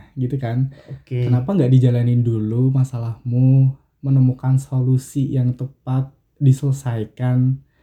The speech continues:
Speaker 1: agar nantinya nggak berlarut-larut,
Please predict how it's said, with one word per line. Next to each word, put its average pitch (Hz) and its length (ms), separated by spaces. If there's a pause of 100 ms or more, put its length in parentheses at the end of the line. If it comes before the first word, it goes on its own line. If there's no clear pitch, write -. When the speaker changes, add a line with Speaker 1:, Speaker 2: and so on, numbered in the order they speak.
(220)
Speaker 1:
agar 123 580 (240)
nantinya 131 720
nggak 113 220
berlarut-larut, 110 800